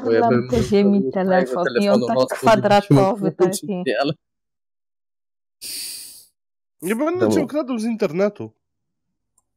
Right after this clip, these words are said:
Speaker 1: To jak jej podasz informację?
Speaker 3: No, z laptopa. Głupi
Speaker 1: A,
Speaker 3: jest.
Speaker 1: dobra.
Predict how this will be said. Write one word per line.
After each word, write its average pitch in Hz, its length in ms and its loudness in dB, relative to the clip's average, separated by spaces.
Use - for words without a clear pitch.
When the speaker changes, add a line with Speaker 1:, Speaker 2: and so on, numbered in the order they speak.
Speaker 1:
To 131 100 0
jak 123 220 6
jej 110 80 4
podasz 98 340 2
informację? 95 640 -4
Speaker 3:
No, 135 260 -6
z 131 160 -10
laptopa. 196 720 0
Głupi 123 300 -8
Speaker 1:
A, 92 160 4
Speaker 3:
jest. 151 200 -10
Speaker 1:
dobra. 180 360 -6